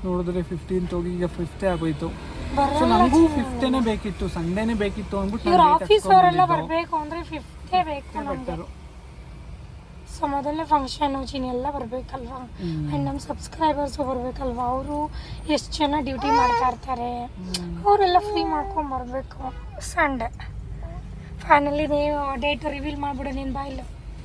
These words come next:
Speaker 1: ಅಕ್ಟೋಬರ್ ಫಿಫ್ತ್ ಬಂದು ನನ್ನ ಮಗಳ ಬರ್ಡೇ,
Speaker 2: ಹೇ,
Speaker 1: ಸಾರಿ, ನಾಮಕರಣ.
Speaker 2: ನಾಮಕರಣ.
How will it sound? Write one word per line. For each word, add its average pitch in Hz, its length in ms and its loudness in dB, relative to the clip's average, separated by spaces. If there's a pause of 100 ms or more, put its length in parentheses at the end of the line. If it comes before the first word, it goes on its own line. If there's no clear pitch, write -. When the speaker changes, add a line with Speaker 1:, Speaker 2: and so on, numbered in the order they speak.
(840)
Speaker 1:
ಅಕ್ಟೋಬರ್ 196 520 -2
ಫಿಫ್ತ್ - 580 -4
ಬಂದು 214 720 -2
ನನ್ನ 170 220 0
ಮಗಳ 156 340 0
ಬರ್ಡೇ, 160 560 0
Speaker 2:
ಹೇ, 180 80 -6
Speaker 1:
ಸಾರಿ, 370 440 6
ನಾಮಕರಣ. 170 580 4
Speaker 2:
ನಾಮಕರಣ. 180 300 4